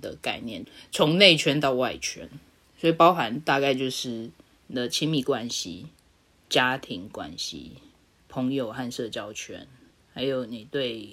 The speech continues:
整个社群、社团、组织、公司、世界各种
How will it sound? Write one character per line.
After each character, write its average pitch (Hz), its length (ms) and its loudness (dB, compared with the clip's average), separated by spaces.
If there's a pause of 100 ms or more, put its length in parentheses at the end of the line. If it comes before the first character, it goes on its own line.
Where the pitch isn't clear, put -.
(120)
整 127 140 -2
个 135 80 -2
社 151 240 4
群、 107 280 -8 (600)
社 165 180 6
团、 123 380 -2 (580)
组 127 160 -4
织、 156 440 -2 (540)
公 156 200 2
司、 135 420 -6 (640)
世 156 260 -4
界 135 360 -4 (680)
各 139 100 2
种 101 160 -4